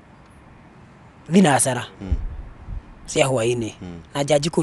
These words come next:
Speaker 1: nĩkuo maroraga mũno, nĩkĩo
Speaker 2: Mm.
Speaker 1: wona mũndũ nĩ arekio,
Speaker 2: Mm.
Speaker 1: kana mũndũ nĩ ohwo.
Speaker 2: Mm.
Speaker 1: Aya, mwana augaga anyitĩtwo thinacara
Speaker 2: Mhm.
Speaker 1: cia hwaĩ-inĩ
Speaker 2: Mhm.
Speaker 1: akiuma nduka.
Speaker 2: Mm.
Speaker 1: Nona?
Speaker 2: Mm.
Speaker 1: Nĩguo augĩte.
Speaker 2: Mm.
Speaker 1: No, no igua mwana aracira,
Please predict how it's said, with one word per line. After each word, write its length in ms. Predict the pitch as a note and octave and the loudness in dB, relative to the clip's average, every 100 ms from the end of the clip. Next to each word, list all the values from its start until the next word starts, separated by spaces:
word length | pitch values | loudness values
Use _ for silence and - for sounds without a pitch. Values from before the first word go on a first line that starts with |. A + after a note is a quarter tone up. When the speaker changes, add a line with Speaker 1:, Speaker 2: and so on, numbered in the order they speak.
| C#3+ | -2
Speaker 1:
nĩkuo 180 | - C3 | -4 -2
maroraga 440 | B2 A#2 A2 A2+ | -2 -2 -4 -4
mũno, 200 | C3 A#2+ | -4 -4
nĩkĩo 220 | C3 D3 | -6 -2
Speaker 2:
Mm. 60 | D3+ | 0
Speaker 1:
wona 220 | D#3 D3+ | 2 0
mũndũ 260 | C#3 D3 C#3 | 2 2 2
nĩ 140 | B2+ | 2
arekio, 400 | C#3 - C3+ E3 - | 2 2 0 0 -2
Speaker 2:
Mm. 60 | F2 E2 - - - | -16 -16 -18 -18 -6
Speaker 1:
kana 180 | B2+ B2+ | -4 0
mũndũ 280 | C#3 C3 A#2+ | 0 0 0
nĩ 140 | A#2+ | -2
ohwo. 300 | A#2 - G2+ - | -4 -8 -10 -10
Speaker 2:
Mm. 260 | F#2 F2 E2+ E2 - - - - - - - - - - | -14 -14 -16 -20 -20 -20 -20 -20 -20 -20 -20 -20 -20 0
Speaker 1:
Aya, 300 | D#3 D3 - - - | 4 4 2 -8 2
mwana 200 | G3 C#4 | 6 8
augaga 280 | B3+ A3+ A#3 | 8 8 8
anyitĩtwo 520 | G#3+ F3 G3+ F#3+ G3 F3 | 8 6 4 4 2 6
thinacara 580 | G#3 E3+ D3 C#3 D3+ A#3+ G3+ | 8 8 4 2 2 2 0
Speaker 2:
Mhm. 120 | - | -6
Speaker 1:
cia 280 | G3+ F#3+ D#3+ | 0 2 4
hwaĩ-inĩ 440 | C#3+ C#3+ D#3 C#3+ | 4 4 4 0
Speaker 2:
Mhm. 80 | - | -2
Speaker 1:
akiuma 420 | F2+ E3 D3+ C3+ | -2 -2 0 -2
nduka. 320 | B2 - - - | -4 -6 -10 -10
Speaker 2:
Mm. 220 | F2 E2 - - - - - - - - - | -12 -12 -14 -18 -18 -18 -18 -18 -18 -14 0
Speaker 1:
Nona? 280 | A#3 A3 C3 - | 4 4 2 -10
Speaker 2:
Mm. 120 | F#2 F2+ | -14 -4
Speaker 1:
Nĩguo 180 | D#3+ D#3+ | 0 2
augĩte. 400 | C#3+ A#2+ B2 A2 - | 2 -2 -2 -8 -10
Speaker 2:
Mm. 180 | F2+ E2 E2 - - - - - - - - | -16 -16 -16 -20 -20 -20 -20 -20 -20 -20 0
Speaker 1:
No, 100 | A#3 | 4
no 120 | C4 C4 | 8 8
igua 180 | A#3+ | 8
mwana 320 | G#3+ G#3 A3+ A#3+ | 8 6 6 6
aracira, 580 | A#3 A#3 G3 F3+ A3+ | 6 4 2 6 6